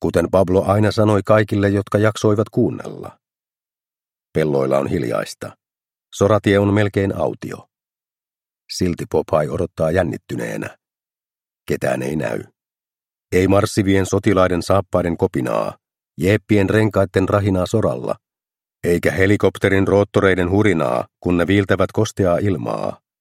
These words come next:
Popeye tuntee, kuinka hänen pulssinsa hidastuu ja särkevät lihaksensa alkavat rentoutua. Sitten hänen pomonsa ääni havahduttaa hänet.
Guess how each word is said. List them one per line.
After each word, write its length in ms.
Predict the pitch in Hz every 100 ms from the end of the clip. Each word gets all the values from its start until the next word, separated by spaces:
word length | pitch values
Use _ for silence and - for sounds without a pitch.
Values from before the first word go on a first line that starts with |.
| _ _ _ _ _ _ _ _ _
Popeye 360 | - 76 78 76
tuntee, 420 | - 80 67 57 55
kuinka 320 | 73 71 69
hänen 220 | 82 80 -
pulssinsa 500 | 95 - 95 - 80
hidastuu 580 | 95 90 76 - 64 64
ja 100 | -
särkevät 560 | 87 101 98 95 98
lihaksensa 540 | 98 104 101 107 92 -
alkavat 400 | 104 101 104 107
rentoutua. 720 | 123 104 - 55 - - 50 - _ _ _ _ _ _ _ _ _ _ -
Sitten 320 | 123 113 117
hänen 240 | 110 110 107
pomonsa 380 | 120 120 101 -
ääni 200 | 117 107
havahduttaa 680 | 104 113 117 107 - - 50
hänet. 260 | - 52